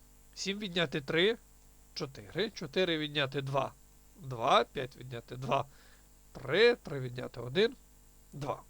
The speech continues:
Тут нічого складного. Зрозуміли цей приклад? Тепер інший приклад. Сімдесят шість тисяч двісті дев'яносто. Віднімаємо вісім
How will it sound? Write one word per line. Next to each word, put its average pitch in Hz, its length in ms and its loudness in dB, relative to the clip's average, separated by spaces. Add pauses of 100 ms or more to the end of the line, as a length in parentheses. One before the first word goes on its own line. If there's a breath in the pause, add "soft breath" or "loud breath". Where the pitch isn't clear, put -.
(320)
Тут 185 200 10
нічого 135 380 6
складного. 123 500 -14 (1900 loud breath)
Зрозуміли 196 540 0
цей - 140 -12
приклад? - 340 -18 (160)
Тепер 220 460 6
інший 151 340 -2
приклад. 131 380 -12 (500 loud breath)
Сімдесят 196 500 0
шість - 240 -4
тисяч 175 320 -4
двісті 185 280 -6
дев'яносто. 147 640 -6 (1160 loud breath)
Віднімаємо 170 1120 4 (140)
вісім 147 720 0